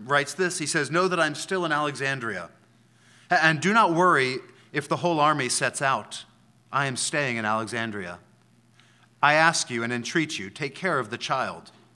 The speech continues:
And if I receive my pay soon, I will send it to you." Okay, so far so good.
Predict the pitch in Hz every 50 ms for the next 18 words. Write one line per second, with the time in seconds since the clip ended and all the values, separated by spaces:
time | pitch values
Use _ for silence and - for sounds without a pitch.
0 | _ _ _ _ _ - 147 160 185 220 208 185 170 160 - - 196 202 220 151
1 | 151 127 123 - - 190 190 185 180 - - 120 110 110 120 127 139 135 - -
2 | 180 170 170 147 127 - - - 117 95 85 85 82 _ _ _ _ _ _ _
3 | _ _ _ _ _ - 196 - 160 165 160 - - - - 156 147 - 151 139
4 | 135 - 139 127 127 139 123 107 87 82